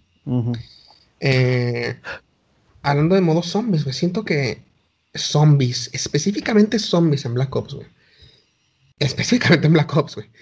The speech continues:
Speaker 2: Se hizo tan puto famoso, no podías pasar dos minutos sin, o sea, en un círculo gamer, sin hablar de pinche Black Ops Zombies.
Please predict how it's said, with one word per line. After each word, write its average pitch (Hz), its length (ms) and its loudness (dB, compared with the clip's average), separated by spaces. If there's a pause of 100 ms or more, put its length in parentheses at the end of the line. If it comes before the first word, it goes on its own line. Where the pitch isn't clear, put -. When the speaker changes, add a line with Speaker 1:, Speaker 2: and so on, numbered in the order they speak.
(320)
Speaker 2:
Se 123 600 -8 (540)
hizo 151 240 -8
tan 175 400 -6
puto 170 320 -8
famoso, 143 400 -6
no 156 160 -2
podías 170 340 0
pasar 147 500 -4
dos 143 240 -4
minutos 151 500 -2
sin, 120 280 -4
o 123 40 -4
sea, 110 360 -2
en 123 180 0
un 131 180 2 (500)
círculo 143 420 2
gamer, 127 380 0 (800)
sin 165 300 2
hablar 135 260 4
de 156 100 0
pinche 151 280 -4
Black 135 260 -4
Ops 147 120 -6
Zombies. 233 440 -6